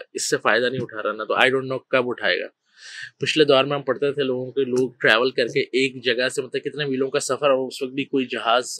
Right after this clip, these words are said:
एरोप्लेन वगैरह तो होते नहीं थे, ना गाड़ियाँ होती थी, लोग travel करते थे literally कोई एक हदीस की शरह समझने के लिए, कोई एक कुरान की आयत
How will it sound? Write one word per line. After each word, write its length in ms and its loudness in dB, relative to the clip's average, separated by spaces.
एरोप्लेन 340 -6
वगैरह 280 0
तो 100 -4
होते 160 -8
नहीं 120 -10
थे, 100 -12
ना 140 -10
गाड़ियाँ 340 -2
होती 160 -16
थी, 200 -18
लोग 260 -6
travel 300 2
करते 260 -6
थे 180 -8
literally 360 -6
कोई 280 -2
एक 320 0
हदीस 300 -4
की 120 -6
शरह 260 0
समझने 460 -10
के 120 -10
लिए, 140 -6
कोई 260 -6
एक 260 -2
कुरान 380 0
की 80 0
आयत 160 2